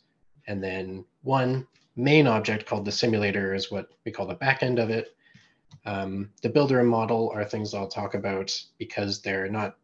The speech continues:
you know, core parts of the architecture, but they've ended up being very helpful. So I'll talk about them. Um, but it's the strict separation between the front end and back end that's made Nengo a tool that we've been able to build on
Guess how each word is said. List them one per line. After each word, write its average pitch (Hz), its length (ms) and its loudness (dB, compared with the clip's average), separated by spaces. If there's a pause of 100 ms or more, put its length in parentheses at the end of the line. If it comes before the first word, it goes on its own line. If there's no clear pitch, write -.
(540)
you 123 100 -4
know, 98 300 -8 (240)
core 147 360 2
parts 135 300 0
of 123 60 -2
the 120 100 2
architecture, 117 520 0
but 120 180 -4
they've 104 320 -4 (1160)
ended 123 260 4
up 117 160 2
being 127 180 2
very 117 180 8
helpful. 120 520 0 (400)
So - 140 -2
I'll 104 60 2
talk 104 260 0
about 110 200 0
them. 131 240 -4 (800)
Um, 110 240 0
but 120 160 6
it's 120 160 0
the 135 100 0
strict 147 300 0
separation 120 640 2
between 107 360 -4
the 104 60 -4
front 113 240 0
end 110 100 2
and 101 100 -2
back 101 280 0
end 95 240 -4
that's 98 320 -8
made 104 420 -2 (160)
Nengo 104 600 -2 (640)
a 117 100 -2
tool 113 360 2
that 101 160 0
we've 104 140 -4
been 107 120 -2
able 101 140 -4
to 107 40 -6
build 104 300 -2
on 95 440 0